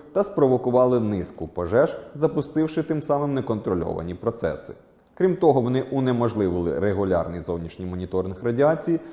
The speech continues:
та неперервне постачання запасних частин, палива та матеріалів.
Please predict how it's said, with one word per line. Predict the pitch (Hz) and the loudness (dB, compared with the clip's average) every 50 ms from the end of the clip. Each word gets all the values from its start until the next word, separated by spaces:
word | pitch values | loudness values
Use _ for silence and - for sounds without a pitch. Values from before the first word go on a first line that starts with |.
| - - - - | -20 -18 -8 2
та | - 202 | 2 2
неперервне | 202 190 180 170 - - 117 98 98 98 98 101 104 95 | 4 4 2 2 2 2 2 4 4 4 2 0 -2 -4
постачання | - 95 90 - - 85 - 95 92 92 92 90 | -4 -4 -4 -4 -6 -4 -2 -2 -2 0 -2 -2
запасних | 87 101 92 - 107 - - 98 87 80 - | -2 -2 0 0 -2 -2 -2 -8 -8 -8 -8
частин, | - 85 82 - - 127 143 160 156 - - - - - - | -10 -12 -12 -6 0 0 0 0 0 -6 -12 -18 -20 -14 -2
палива | - 110 104 104 107 110 113 117 | 2 4 4 6 6 6 4 4
та | 117 - 117 107 | 2 2 0 0
матеріалів. | 101 104 - 113 95 87 82 - - - | 0 -2 -4 -2 -2 -2 -2 -4 -8 -10